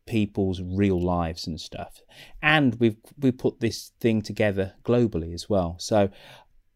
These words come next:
I've always thought that, mm, not that we should win, uh, the Listener's Choice Award,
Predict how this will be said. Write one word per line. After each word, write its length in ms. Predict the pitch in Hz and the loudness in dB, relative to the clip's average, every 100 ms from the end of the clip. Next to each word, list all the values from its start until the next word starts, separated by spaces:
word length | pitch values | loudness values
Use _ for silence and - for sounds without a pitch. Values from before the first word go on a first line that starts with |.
| - | 0
I've 240 | 147 143 | 2 2
always 320 | 127 110 - | 4 2 0
thought 300 | - 95 - | 0 0 0
that, 240 | 98 95 - | -2 -2 2
mm, 320 | 123 95 85 - | 4 4 0 -8
not 140 | 135 131 | -6 -2
that 60 | |
we 100 | 120 | -2
should 280 | 107 92 82 | -2 -4 0
win, 340 | 98 101 92 85 _ _ - - | 4 4 2 -2 _ _ -16 -6
uh, 360 | 90 80 62 - _ _ | -4 -4 -8 -14 _ _
the 80 | 90 | -4
Listener's 420 | 87 - 90 87 | -4 -6 -8 -6
Choice 380 | 98 82 80 85 | -6 -6 -6 -8
Award, 400 | 87 82 82 | -6 -6 -8